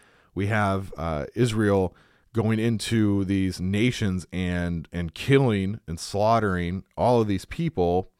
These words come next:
because of their wickedness. And then God is giving the, their land over to the Israelites. That's a little bit different than, you know, the impending judgment against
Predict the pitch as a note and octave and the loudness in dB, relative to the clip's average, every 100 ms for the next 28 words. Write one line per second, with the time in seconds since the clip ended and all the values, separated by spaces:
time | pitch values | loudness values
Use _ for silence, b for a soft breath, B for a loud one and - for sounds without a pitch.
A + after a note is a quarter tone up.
0 | _ _ _ - G#2 - B2 A2 G#2 F#2 | _ _ _ -6 -4 0 2 2 2 0
1 | F#2+ F#2+ G2+ F2+ E2 F2 A#2+ F2+ F#2 - | 2 0 0 -2 -2 0 0 0 -4 -10
2 | b b b b b F#2 F#2+ F#2+ F#2 F2 | b b b b b 0 0 0 -2 -2
3 | G2 F2+ F2 F#2 F2+ E2+ - A#2 A2+ G#2+ | -2 -2 2 2 2 -4 -2 0 0 0
4 | G2+ G2 - F#2 A#2 A#2 G#2 G2 F#2 D#2+ | 0 -2 -4 -2 0 2 2 0 -2 -2
5 | G2 F#2+ - F2 F#2 C3 F#2 D2 C#2+ - | -2 -2 -4 -2 2 2 0 -2 -4 -10
6 | - b b b b b b A#2+ B2+ D3 | -20 b b b b b b -2 4 6
7 | E3+ - E3+ C#3+ C3+ A2+ F#2+ C3+ B2+ B2 | 6 6 8 8 6 4 4 4 6 2
8 | G2+ F2+ G2+ G2 F#2+ F2+ - _ - G2 | 0 0 0 0 0 -4 -8 _ -6 -2
9 | F2 E2+ D#2 G2 - D3+ C3+ A2+ A2 G#2+ | -2 -4 -4 -4 0 0 2 2 0 0
10 | G#2+ F#2+ F#2 F#2+ | 0 -2 0 -4